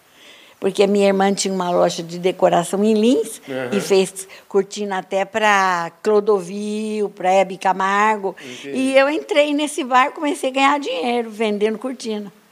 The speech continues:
Speaker 2: Gente do
Speaker 1: É,
Speaker 2: céu.
Speaker 1: oito
Speaker 2: Além dessa
Speaker 1: anos, então.
Speaker 2: simpatia aqui, ganhadora de dinheiro até dizer
Speaker 1: Oito
Speaker 2: chega, hein?
Speaker 1: anos, ganhei, trabalhei bastante.
Speaker 2: É, né?
Speaker 1: Aí fomos pros Estados Unidos.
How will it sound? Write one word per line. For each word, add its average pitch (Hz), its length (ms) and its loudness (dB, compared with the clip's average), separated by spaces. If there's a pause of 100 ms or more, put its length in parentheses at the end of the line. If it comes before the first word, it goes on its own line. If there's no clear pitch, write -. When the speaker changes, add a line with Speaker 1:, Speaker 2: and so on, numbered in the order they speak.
Speaker 2:
Gente 185 600 -6
do 151 140 -8
Speaker 1:
É, - 40 -4
Speaker 2:
céu. 220 580 0
Speaker 1:
oito 262 100 0
Speaker 2:
Além 226 300 2
dessa 262 260 0
Speaker 1:
anos, 233 180 2
então. 247 140 0
Speaker 2:
simpatia 214 540 0
aqui, 226 200 -4
ganhadora 247 640 2
de 196 160 -8
dinheiro 202 340 0
até 254 220 0
dizer 220 200 -2
Speaker 1:
Oito 220 120 -2
Speaker 2:
chega, 233 400 0
hein? 190 80 -4
Speaker 1:
anos, 80 340 -8
ganhei, 156 340 -8 (140)
trabalhei 170 440 -4
bastante. 240 600 -10
Speaker 2:
É, 107 140 -6
né? 104 220 -12 (280)
Speaker 1:
Aí 208 160 4
fomos 262 320 2
pros 247 160 -10
Estados 254 280 2
Unidos. 294 380 -6